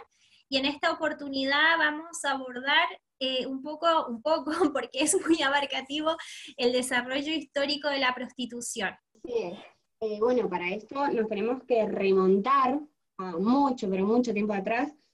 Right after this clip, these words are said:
Speaker 2: Estamos hablando de ya en las sociedades paganas, en donde se daban tres formas distintas de prostitución. Está, por un lado, la prostitución doméstica,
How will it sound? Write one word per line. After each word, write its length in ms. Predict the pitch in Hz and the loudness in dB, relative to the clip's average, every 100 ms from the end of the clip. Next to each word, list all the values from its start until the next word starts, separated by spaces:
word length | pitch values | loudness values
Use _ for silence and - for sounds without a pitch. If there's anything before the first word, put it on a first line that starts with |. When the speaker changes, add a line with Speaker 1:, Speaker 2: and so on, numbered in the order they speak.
| _ | _
Speaker 2:
Estamos 380 | 214 220 254 277 | -8 -4 -4 -4
hablando 720 | 226 214 226 269 277 285 302 - _ | -2 -2 0 0 0 0 -2 -8 _
de 320 | 190 220 247 | 0 4 4
ya 200 | 240 247 | 2 0
en 80 | 269 | 0
las 160 | 240 220 | -2 -2
sociedades 480 | 220 196 190 277 - | -6 -2 0 -2 -6
paganas, 560 | - 180 233 233 208 214 294 _ _ _ - | -8 -4 -2 0 -2 -4 -10 _ _ _ 0
en 140 | 226 | 2
donde 240 | 220 220 | 4 2
se 200 | 220 247 | 0 0
daban 340 | 240 277 330 311 | 0 2 4 4
tres 220 | 277 311 | 4 0
formas 360 | - 285 320 311 | 0 2 4 4
distintas 480 | 240 - 277 226 185 | 2 2 2 2 0
de 80 | |
prostitución. 880 | 180 185 - 185 185 - 185 170 185 _ _ _ _ _ _ | -4 -6 -4 -6 -6 -12 -10 -8 -10 _ _ _ _ _ _
Está, 320 | 196 - - - | -14 -12 -12 -4
por 160 | 220 | 0
un 100 | 240 | 2
lado, 240 | 269 285 285 | 2 2 2
la 120 | 247 | 0
prostitución 640 | 226 - 202 196 226 233 | -2 -6 -8 -8 -2 0
doméstica, 580 | 240 254 302 - 311 | 2 0 0 2 2